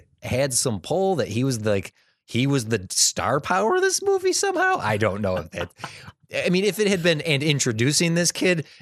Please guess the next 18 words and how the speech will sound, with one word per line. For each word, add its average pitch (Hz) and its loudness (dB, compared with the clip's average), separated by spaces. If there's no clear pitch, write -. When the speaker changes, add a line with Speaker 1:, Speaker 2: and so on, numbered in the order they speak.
Speaker 1:
A, 143 2
Speaker 2:
Right. 107 0
Speaker 1:
that 123 4
would 117 2
have 113 2
made 110 2
more 107 2
sense 107 0
in 95 -6
terms 98 -2
of, 90 -4
like, 90 -2
why 95 0
he 92 -2
was 87 -4
credited 117 -2
that 87 -2
way, 95 0